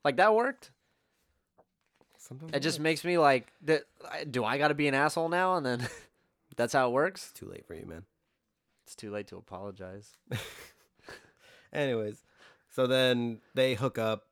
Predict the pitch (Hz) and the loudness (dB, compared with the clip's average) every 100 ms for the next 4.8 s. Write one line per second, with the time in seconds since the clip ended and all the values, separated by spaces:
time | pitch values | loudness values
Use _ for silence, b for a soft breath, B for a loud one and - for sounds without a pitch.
0 | _ _ 104 90 - - - - 113 110 | _ _ -8 -8 -10 -20 -20 -8 -4 -2
1 | 107 104 101 98 101 - 107 104 98 _ | -2 -4 -8 -10 -12 -12 -10 -10 -10 _
2 | - 113 104 - 98 - 131 165 208 190 | -12 -6 -6 -6 -10 -4 -2 -2 0 -2
3 | 143 135 131 127 139 127 - 110 95 85 | -4 -8 -8 -8 -8 -8 -6 -8 -8 -12
4 | - 110 110 113 104 95 98 | -12 -12 -10 -8 -8 -8 -12